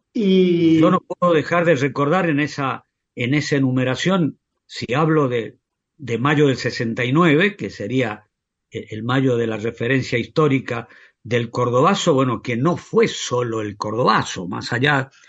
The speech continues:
Speaker 2: de que la historia lo restringe el Rosariazo, fue el Correntinazo, y así de seguido. Entonces,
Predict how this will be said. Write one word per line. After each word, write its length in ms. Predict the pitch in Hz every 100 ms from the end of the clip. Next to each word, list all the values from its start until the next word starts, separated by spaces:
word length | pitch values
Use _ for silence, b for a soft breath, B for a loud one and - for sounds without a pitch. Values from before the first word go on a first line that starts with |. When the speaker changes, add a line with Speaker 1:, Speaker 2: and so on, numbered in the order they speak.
| b b _
Speaker 2:
de 160 | 113 104
que 120 | 120
la 120 | 117
historia 480 | 110 - 151 156 123
lo 180 | 104 98
restringe 880 | 104 107 - 143 160 - 123 104 - _ _ _ _ _
el 180 | - 104
Rosariazo, 800 | 104 107 117 160 233 - 101 101 _
fue 220 | - 139
el 120 | 127 113
Correntinazo, 1000 | 123 107 110 104 143 233 - - 107 - - _ _ _
y 140 | 117
así 280 | 117 - 143
de 120 | 127
seguido. 360 | 120 - 226 123
Entonces, 500 | 120 160 151 143